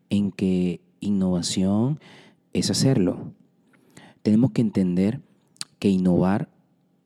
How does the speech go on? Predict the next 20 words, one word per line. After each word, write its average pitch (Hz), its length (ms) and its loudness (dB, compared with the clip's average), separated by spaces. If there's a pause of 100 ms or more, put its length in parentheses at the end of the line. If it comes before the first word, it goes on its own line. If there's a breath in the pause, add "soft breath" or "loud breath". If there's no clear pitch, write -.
(380)
tiene 127 280 0
que 110 220 -6
tener 101 560 -4
unos 113 280 -2
componentes 95 760 -4
asociados 92 800 -4 (300 loud breath)
directamente, 98 1080 -2 (720 soft breath)
eh, 90 480 -6 (1400)
a 95 560 -2
su - 300 -2
proceso, - 720 -4 (640 soft breath)
porque - 320 0
más 90 220 -4
asocio 107 460 0
al, 101 140 -4 (200)
a 98 100 -8
innovar 92 540 -6 (260 soft breath)
con 101 140 -2
un 98 180 -2
proceso. - 640 0